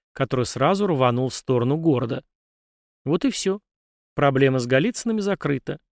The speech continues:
С их стороны мне больше ничего не угрожало. Да и маркиз, по сути, выпал из игры, если вообще еще жив. Правда, на арене внезапно возникли новые гладиаторы —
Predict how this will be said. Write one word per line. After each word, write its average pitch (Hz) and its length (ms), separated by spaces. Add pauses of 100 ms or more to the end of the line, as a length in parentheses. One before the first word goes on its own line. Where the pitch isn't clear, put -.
(140)
С - 120
их 240 100
стороны 208 360
мне 147 180
больше 156 320
ничего 135 320
не 196 100
угрожало. 123 640 (400)
Да 156 100
и 226 40
маркиз, 262 440
по 143 160
сути, 127 320
выпал 120 380
из 117 120
игры, 120 320 (160)
если 131 260
вообще 123 380
еще 120 280
жив. 110 260 (1200)
Правда, 139 320
на 139 160
арене 139 300
внезапно 131 540
возникли 131 480
новые 160 380
гладиаторы — 120 760